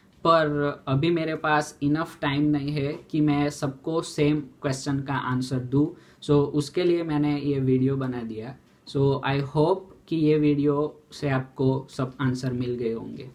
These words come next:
अगर अभी भी आपको कोई डाउट है तो आप मुझे Instagram में message करके पूछ सकते हो कभी भी।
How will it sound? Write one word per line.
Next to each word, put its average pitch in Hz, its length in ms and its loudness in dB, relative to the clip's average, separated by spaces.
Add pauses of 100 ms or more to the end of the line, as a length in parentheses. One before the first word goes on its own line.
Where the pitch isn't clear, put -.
(200)
अगर 147 380 -2 (100)
अभी 143 240 2
भी 185 140 4
आपको 170 380 -2
कोई 160 320 -4
डाउट 151 440 0
है 165 220 -2
तो 170 180 -8
आप 139 320 -2
मुझे 135 720 0
Instagram 147 640 0
में 147 340 0
message 135 480 -4
करके 131 320 -6
पूछ 131 300 -2
सकते 139 380 -6
हो 143 160 -4
कभी 131 360 0
भी। 151 380 0